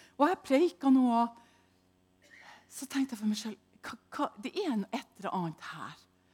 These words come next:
Og så, eh, når jeg var ferdig på møtet og hadde forbønn og det her, og så kommer det noen gamlinger til meg, så sier de at, "Du, en ting skal vi si deg, at vi er nå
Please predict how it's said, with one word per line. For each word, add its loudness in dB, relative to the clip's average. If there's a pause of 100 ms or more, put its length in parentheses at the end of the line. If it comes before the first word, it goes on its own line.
(640)
Og 2
så, 0
eh, 4
når 4
jeg 6
var -2
ferdig 2
på 0
møtet 2
og 0
hadde -2
forbønn -2
og -6
det -4
her, -4
og -8 (460)
så -2
kommer 8
det 6
noen 6
gamlinger 4
til -2
meg, -4
så -14
sier -4
de -2
at, -14 (180)
"Du, 4 (640)
en 4
ting 6
skal 2
vi 6
si 0 (100)
deg, 0 (800)
at 0
vi 4
er 8
nå 10